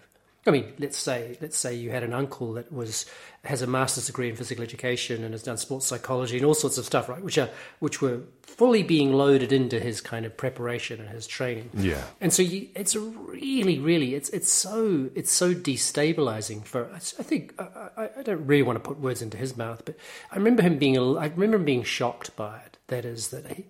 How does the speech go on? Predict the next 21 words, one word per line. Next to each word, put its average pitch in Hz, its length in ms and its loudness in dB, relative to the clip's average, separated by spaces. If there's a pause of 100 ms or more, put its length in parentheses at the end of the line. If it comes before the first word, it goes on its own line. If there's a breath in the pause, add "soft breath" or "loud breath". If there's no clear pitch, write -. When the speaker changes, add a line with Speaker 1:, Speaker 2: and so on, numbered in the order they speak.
(120)
Speaker 1:
it, 170 200 -6
this 151 220 2
wasn't 131 340 4
a 123 60 -2
level 117 340 0
playing 117 400 -4
field. 110 400 -12 (320 loud breath)
And 135 180 2
when 131 120 4
you 123 80 2
start 127 340 0
recognizing 120 720 -2
just 123 380 -6
how 151 260 -2 (140)
unlevel 117 640 -2
that 113 260 -8
playing 135 360 -6
field 107 300 -6
is, 107 260 -14 (260 loud breath)
you 160 80 -6
go, 143 200 0